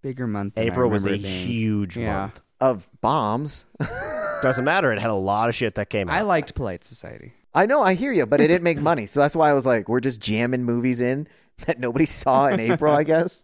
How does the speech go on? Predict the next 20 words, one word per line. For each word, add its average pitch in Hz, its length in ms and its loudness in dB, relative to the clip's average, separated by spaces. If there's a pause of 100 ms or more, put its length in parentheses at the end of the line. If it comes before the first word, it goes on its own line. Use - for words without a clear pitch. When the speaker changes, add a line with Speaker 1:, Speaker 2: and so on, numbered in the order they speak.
Speaker 3:
<laughs> - 60 -14
Speaker 2:
That's 110 240 -4
why 135 80 4
it's 151 140 -2
a - 20 -12
bonus 233 280 0
round. 87 260 -4 (300)
Speaker 1:
<laughs> 156 100 -8 (560)
Speaker 2:
Oh, 131 280 2
in 143 160 0
April. 104 320 -2
Yeah, 98 180 0
yeah. 78 80 -2 (440)
Okay. 151 600 0 (200)
Speaker 3:
That's - 260 -4
not 127 340 -4
this. - 340 -8
Yeah, 98 180 -2
in 101 80 -6
April. 101 400 -8